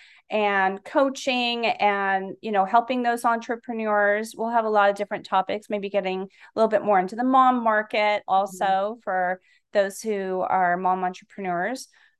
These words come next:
Speaker 1: And for our podcast listeners, I'm gonna make sure all of your information on how to reach you is actually in show notes. But for our audio only radio, tell us the
Speaker 2: Mm-hmm.
Speaker 1: best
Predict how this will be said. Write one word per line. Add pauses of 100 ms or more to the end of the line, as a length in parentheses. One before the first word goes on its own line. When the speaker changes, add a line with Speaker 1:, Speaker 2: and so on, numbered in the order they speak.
(140)
Speaker 1:
And (540)
for
our
podcast
listeners,
I'm
gonna
make
sure
all
of
your
information
on
how
to
reach
you (400)
is
actually
in
show
notes.
But
for
our
audio
only
radio,
tell
us
the
Speaker 2:
Mm-hmm.
Speaker 1:
best